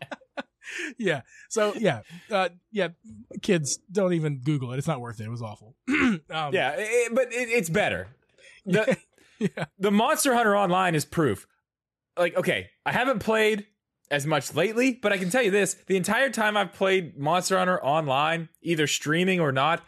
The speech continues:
Speaker 2: I have never run into an issue. I don't even think I've come up, I don't think I've seen, like, a frame dropped, honestly. It's really good. It's really, <laughs> really, it's done well. So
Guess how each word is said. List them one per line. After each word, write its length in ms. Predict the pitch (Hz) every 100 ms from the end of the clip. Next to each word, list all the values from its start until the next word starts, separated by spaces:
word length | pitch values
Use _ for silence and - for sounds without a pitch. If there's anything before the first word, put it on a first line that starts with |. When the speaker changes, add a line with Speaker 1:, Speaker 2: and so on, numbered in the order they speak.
| _ _ _ _ _ -
Speaker 2:
I 140 | 220
have 280 | 262 226 143
never 800 | 139 151 165 196 220 120 87 - _ _ _ _ _
run 180 | 160 165
into 240 | 151 156
an 60 | 131
issue. 300 | 123 98 85 _ _ _ -
I 40 |
don't 80 | 269
even 100 | 330
think 100 | 247
I've 100 | 165
come 280 | 151 190 180 - _ _ 208
up, 160 | 208 - - - 113
I 120 | 214
don't 140 | 285
think 120 | 262
I've 120 | 233 208
seen, 340 | 226 220 175 _ -
like, 160 | 180 180
a 60 |
frame 600 | 175 - - 254 254 262
dropped, 420 | 190 113 95 - -
honestly. 400 | 180 185 - -
It's 160 | 147 156
really 400 | 165 254 302 156
good. 420 | 127 190 127 90 - _ _ -
It's 160 | 170
really, 420 | 170 233 262 202
<laughs> 140 | 156 -
really, 340 | 214 185 147 - -
it's 160 | 165 143
done 300 | 190 233 196
well. 340 | 175 135 87 - _
So 360 | - 151 131 127